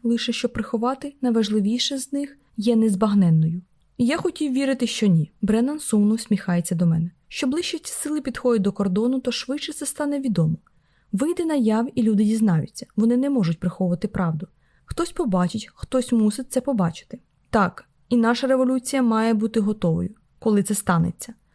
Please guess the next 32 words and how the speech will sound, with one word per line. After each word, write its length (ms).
До 100
того 340
ж, 140
якщо 320
таємницю 540
буде 240
відкрито, 520
не 140
залишиться 560
жодних 420
причин 420
тримати 580
таврованих 640
під 140
наглядом 420
командування. 640
І 80
це 180
ми 120
втратимо 460
доступ 500
до 120
кузні 380
Базгіату. 560
Знову 420
ця 220
революція. 640
Ви 120
вірите, 360
що 140
зможете 400
перемогти? 560